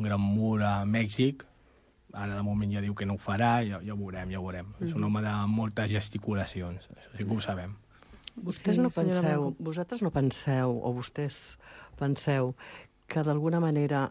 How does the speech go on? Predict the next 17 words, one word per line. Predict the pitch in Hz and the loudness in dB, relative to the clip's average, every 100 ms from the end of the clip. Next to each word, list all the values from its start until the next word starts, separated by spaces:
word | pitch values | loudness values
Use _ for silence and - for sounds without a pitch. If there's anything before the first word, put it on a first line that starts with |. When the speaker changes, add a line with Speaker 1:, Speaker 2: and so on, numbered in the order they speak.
| - - | -4 0
Speaker 3:
ens | 160 143 139 | 2 2 2
deixa | 156 151 - 151 135 127 - - | 2 2 0 0 0 0 -4 -6
Europa | 131 131 135 139 - 127 113 - | 0 0 0 -2 -2 -2 -2 -4
en | 139 131 | 0 4
mans | 131 131 123 | 6 4 2
de, | 127 120 113 117 110 - 107 117 | 0 0 0 -2 -6 -8 -10 -6
de | 123 | -6
Putin? | 110 135 165 208 381 - - - - | -4 -6 -4 -6 -8 -18 -20 -20 -18
Que | - | -6
en | 131 | -4
Putin | 151 147 147 147 139 135 131 131 127 127 - | -2 -2 0 2 2 2 2 2 2 0 0
el | 127 123 | -2 2
deixa | 139 135 - 135 123 - - - | 2 0 -2 -2 -4 -8 -18 -8
com | - 139 | 0 2
el | 131 127 | 4 2
que, | - 139 | -2 -2
mm, | 131 123 123 123 120 120 123 | 0 2 2 2 0 -2 -4